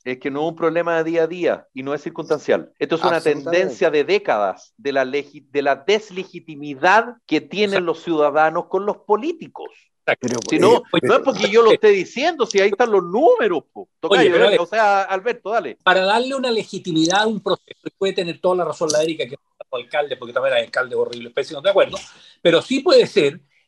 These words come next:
Speaker 3: que haya una elección en las comunas, y a lo mejor en comunas que también se elijan,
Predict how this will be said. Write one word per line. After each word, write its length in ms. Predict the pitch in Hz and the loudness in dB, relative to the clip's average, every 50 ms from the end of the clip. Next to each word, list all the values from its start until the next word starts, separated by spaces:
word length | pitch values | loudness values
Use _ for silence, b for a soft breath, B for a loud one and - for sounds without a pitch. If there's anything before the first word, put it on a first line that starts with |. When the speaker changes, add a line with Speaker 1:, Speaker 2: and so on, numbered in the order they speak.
| _ _ | _ _
Speaker 3:
que 120 | - 196 | 0 2
haya 400 | 180 175 180 190 202 196 180 - _ | 2 2 0 -2 -4 -6 -6 -8 _
una 460 | - 196 175 151 143 143 135 135 - _ | -2 0 0 0 -2 -4 -6 -8 -12 _
elección 880 | - 165 156 151 151 143 - - - - - 302 247 160 123 113 - _ _ | -2 -2 0 0 -2 -4 -6 -12 -8 0 2 4 4 4 2 -2 -12 _ _
en 240 | - 156 147 151 160 | -4 -4 -4 -2 -4
las 160 | 180 170 - | -4 -4 -2
comunas, 400 | - 226 240 285 254 190 151 127 | 0 0 2 4 2 2 0 -2
y 60 | 127 | -4
a 40 | 131 | -6
lo 100 | 127 131 | -6 -6
mejor 260 | 135 - - 202 220 | -6 -4 0 2 2
en 100 | 233 220 - | 2 0 0
comunas 640 | - 175 160 170 190 202 208 208 202 - - _ _ - | -4 -4 -4 -2 -4 -4 -6 -8 -10 -12 -16 _ _ -2
que 100 | - 139 | -2 0
también 400 | 139 123 123 123 170 269 311 311 | 2 0 0 0 -2 0 0 -2
se 140 | 302 - 285 | -2 -2 0
elijan, 540 | 294 320 - - - 151 139 151 160 175 | 2 2 2 0 0 -2 -2 -2 -4 -10